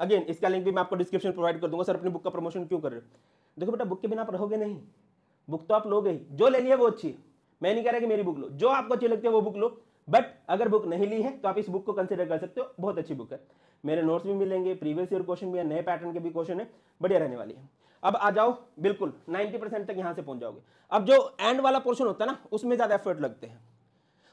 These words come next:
तो बेटा उसके लिए क्या करोगे? आपको एनसीईआरटी line by line पढ़नी चाहिए,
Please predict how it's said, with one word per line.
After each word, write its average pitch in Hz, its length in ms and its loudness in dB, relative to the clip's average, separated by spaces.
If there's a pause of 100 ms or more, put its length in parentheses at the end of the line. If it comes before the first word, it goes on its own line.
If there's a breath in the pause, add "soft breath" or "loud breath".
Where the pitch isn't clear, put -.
तो 202 60 2
बेटा 214 140 2
उसके 214 240 2
लिए 233 100 4
क्या 220 140 2
करोगे? 226 340 2
आपको 196 200 2
एनसीईआरटी 202 400 2
line 180 200 2
by 175 100 2
line 151 180 0
पढ़नी 123 240 -8
चाहिए, 123 200 -16